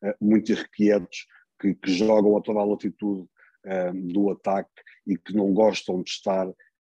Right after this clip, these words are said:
eh, numa, numa posição mais, eh, ali mais central a dar, a dar esse apoio. Portanto, penso que aí sim o Sporting terá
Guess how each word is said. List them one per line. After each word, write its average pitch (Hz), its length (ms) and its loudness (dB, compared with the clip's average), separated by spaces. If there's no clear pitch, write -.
eh, 90 320 -2
numa, 101 320 2
numa 98 180 -4
posição 98 420 -6
mais, 98 460 0
eh, 92 500 -2
ali 92 200 0
mais 101 220 0
central 101 600 0
a 98 80 -8
dar, 98 400 -2
a 95 80 -8
dar 98 220 -4
esse 92 200 -10
apoio. 85 380 -10
Portanto, 98 240 -6
penso - 280 -2
que - 280 -14
aí 110 220 4
sim 92 400 -4
o 104 80 -8
Sporting 95 680 -4
terá 107 480 2